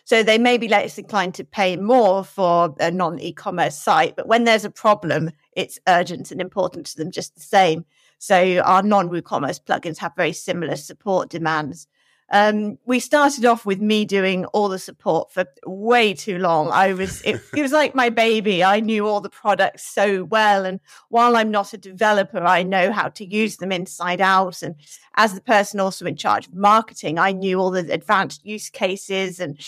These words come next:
workarounds I could suggest to people. And, like,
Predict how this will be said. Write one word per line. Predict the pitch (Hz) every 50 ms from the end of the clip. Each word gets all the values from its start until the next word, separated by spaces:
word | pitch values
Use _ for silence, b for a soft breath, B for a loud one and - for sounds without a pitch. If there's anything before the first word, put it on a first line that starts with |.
| B B B B -
workarounds | 233 240 233 226 220 226 - 226 196 208 196 202 196 196 190 208 - -
I | 135 -
could | - 214 -
suggest | - - 147 - 202 202 - - -
to | - 156
people. | - - 208 196 - - 220 190
And, | 196 196 196 196 190 180
like, | 175 175 160 131